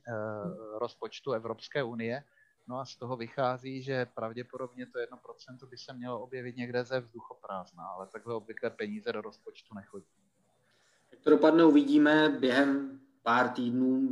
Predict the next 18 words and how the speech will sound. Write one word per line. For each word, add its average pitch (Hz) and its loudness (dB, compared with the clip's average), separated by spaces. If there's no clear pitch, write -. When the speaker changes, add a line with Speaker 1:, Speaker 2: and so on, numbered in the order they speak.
Speaker 2:
mělo 117 -4
by 120 0
to 123 0
být 120 0
ještě 123 0
v - -4
květnu, 123 2
Evropská 120 2
komise 120 0
má 117 0
s - -10
tím 127 0
návrhem, 113 0
o - -20
kterém 113 2
teď 110 0
Luděk 113 -2
Niedermayer 117 0